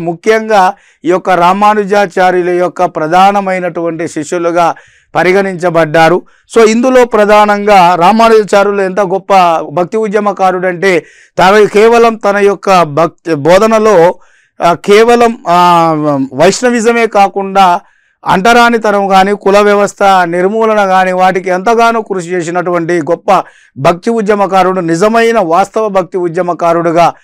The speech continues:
పేరుగాంచాడు ఈ యొక్క శ్రీ రామానుజాచార్యులు. ఈయన యొక్క, ఈయన రామానుజాచార్యులు వైష్ణవిజాన్ని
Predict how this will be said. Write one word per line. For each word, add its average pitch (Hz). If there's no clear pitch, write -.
పేరుగాంచాడు 175
ఈ 165
యొక్క 165
శ్రీ 170
రామానుజాచార్యులు. 156
ఈయన 190
యొక్క, 202
ఈయన 190
రామానుజాచార్యులు 202
వైష్ణవిజాన్ని 208